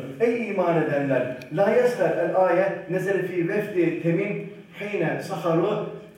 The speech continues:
saharu min fukara'il müslimin ke İmarin ve Süheyl. Ve suhriye el izdaru vel ihtikar.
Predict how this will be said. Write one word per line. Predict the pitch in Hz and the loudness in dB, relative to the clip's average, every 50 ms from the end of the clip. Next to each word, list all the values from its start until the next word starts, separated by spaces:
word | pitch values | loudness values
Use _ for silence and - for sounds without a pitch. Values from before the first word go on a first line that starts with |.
| - - - | -20 -20 -14
saharu | - 214 196 - 190 180 185 180 185 | -4 -4 -2 0 2 0 0 0 -2
min | 180 165 160 | -4 -4 -6
fukara'il | 180 170 - 175 175 180 180 175 165 | -6 -6 -4 -4 -2 0 0 2 2
müslimin | 160 156 143 143 160 170 185 208 220 - - - - - - - | 2 2 0 0 -2 -2 0 0 0 -2 -4 -6 -10 -12 -6 -4
ke | 185 170 - 185 | -4 -2 0 0
İmarin | 175 180 185 180 165 175 - - - - 175 160 | 0 2 2 4 4 4 2 2 -2 -4 -4 0
ve | 170 170 | 0 0
Süheyl. | 170 170 175 175 151 143 131 - - - - - - - 98 - - - 180 | 0 2 2 2 2 4 2 2 0 -2 -6 -6 -6 -8 -8 -8 -8 -8 -6
Ve | 190 190 | -4 -4
suhriye | 190 - 226 226 233 240 240 226 - 190 190 | -4 -4 -6 -8 -6 -6 -4 -4 -2 2 4
el | 196 196 190 180 180 180 180 175 | 4 4 4 2 2 0 -2 -4
izdaru | 160 - - 190 196 180 170 - 202 196 - - - - - | -6 -4 0 2 4 4 4 4 2 2 0 -2 -6 0 4
vel | 175 180 180 175 | 4 4 4 4
ihtikar. | 165 165 - 160 160 151 156 156 147 139 - - | 0 -2 -4 -4 -6 -4 0 2 4 4 4 2